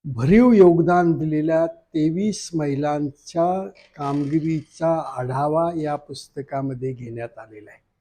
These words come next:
त्यामधल्या सहा महिला या इतर प्रदेशातल्या आहेत, पण पंधरा महिला या महाराष्ट्रातल्या आहेत आणि ज्यांनी प्रकाशक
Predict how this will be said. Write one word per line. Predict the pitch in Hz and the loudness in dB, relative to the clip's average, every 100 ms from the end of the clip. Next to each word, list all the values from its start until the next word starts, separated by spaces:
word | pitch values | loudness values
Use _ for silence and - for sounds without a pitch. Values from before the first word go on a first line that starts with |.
| _ _ _ _ | _ _ _ _
त्यामधल्या | 160 156 156 139 151 156 | 0 2 0 0 0 0
सहा | 147 - 135 143 170 | -2 -8 -6 0 2
महिला | 170 143 143 151 139 131 135 _ _ _ _ _ - | 2 2 2 2 0 -2 -8 _ _ _ _ _ -6
या | 147 139 139 135 - _ _ _ _ _ _ _ - | 0 0 0 -2 -8 _ _ _ _ _ _ _ -8
इतर | 160 - 190 180 165 | -8 2 6 6 6
प्रदेशातल्या | 165 151 156 151 147 143 147 131 | 0 2 2 2 0 0 -2 -2
आहेत, | 120 120 170 - _ _ _ _ - | -2 -4 -6 -6 _ _ _ _ 0
पण | 165 165 156 170 - _ _ _ _ _ _ 147 | 2 4 0 -2 -8 _ _ _ _ _ _ 0
पंधरा | 156 170 202 208 | 4 6 6 6
महिला | 180 147 147 151 143 127 135 _ _ _ _ - | 4 0 0 0 0 -2 -8 _ _ _ _ -4
या | 151 151 151 151 151 _ 143 | 0 2 0 -2 -6 _ -10
महाराष्ट्रातल्या | 135 117 175 202 - - 180 170 170 135 | -8 -2 0 0 -2 -4 -2 0 0 0
आहेत | 139 139 - _ _ | -4 -8 -12 _ _
आणि | 147 147 | -6 -4
ज्यांनी | 151 143 151 | -2 0 -2
प्रकाशक | 156 143 135 151 147 135 - _ _ _ _ _ _ - - 202 - _ | -4 -8 -10 -6 -8 -8 -16 _ _ _ _ _ _ -8 0 0 -2 _